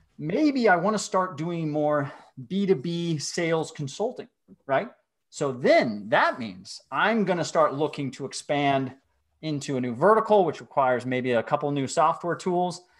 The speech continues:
or at least what it does is present the opportunity to package up software on top of one of those services. So you have your manual. It could be a living Google Doc so that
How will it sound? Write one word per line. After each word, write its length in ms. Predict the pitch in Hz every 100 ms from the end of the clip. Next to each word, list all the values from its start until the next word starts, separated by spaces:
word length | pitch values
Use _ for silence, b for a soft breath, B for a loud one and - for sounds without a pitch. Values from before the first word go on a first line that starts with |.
| b b b
or 320 | 180 214 208
at 180 | 165 170
least 360 | 185 240 - -
what 160 | 156
it 100 | 143
does 320 | 151 170 147
is 120 | 135 120
present 400 | 151 127 156 -
the 120 | 147
opportunity 800 | 139 135 - 277 254 147 135 - _ _ _ -
to 120 | 165
package 520 | 143 - 185 - 135
up 120 | 156 -
software 520 | - 175 170 - 135
on 120 | 120
top 300 | - 165 156
of 80 | 139
one 100 | 131
of 80 | 117
those 180 | 101
services. 440 | - 113 98 - -
So 140 | -
you 100 | 147
have 200 | 160 226
your 120 | 247
manual. 640 | 202 175 175 170 170 175 - B B
It 120 | 147
could 120 | 214
be 80 | 202
a 60 |
living 500 | 180 196 202 202 202 - _ - 139
Google 340 | - 190 160 151
Doc 360 | 139 135 165
so 140 | - 143
that 240 | 139 139